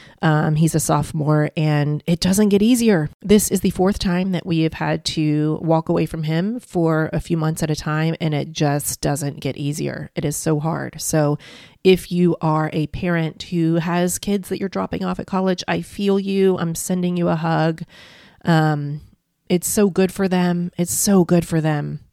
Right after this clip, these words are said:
And it's okay that it hurts us 'cause it just means that we love them so much. So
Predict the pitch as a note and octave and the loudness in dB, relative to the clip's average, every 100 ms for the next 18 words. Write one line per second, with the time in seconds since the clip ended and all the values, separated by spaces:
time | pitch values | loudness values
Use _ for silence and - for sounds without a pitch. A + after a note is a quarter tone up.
0 | _ - E3+ - E3 E3 E3 D#3+ D#3 D#3+ | _ -2 -2 0 -2 0 -2 -2 -2 -2
1 | D#3 - - D3 C#3 - E3 D#3 D#3+ D3+ | -4 -6 -6 -6 -6 -8 -6 -6 -4 -6
2 | - D3+ E3 D#3+ D3+ D3+ D3 D3 E3+ D3+ | -4 -4 -4 -6 -4 -4 -4 -6 -4 -4
3 | C#3+ B2 - - D3+ C#3+ | -4 -8 -10 -4 -2 -2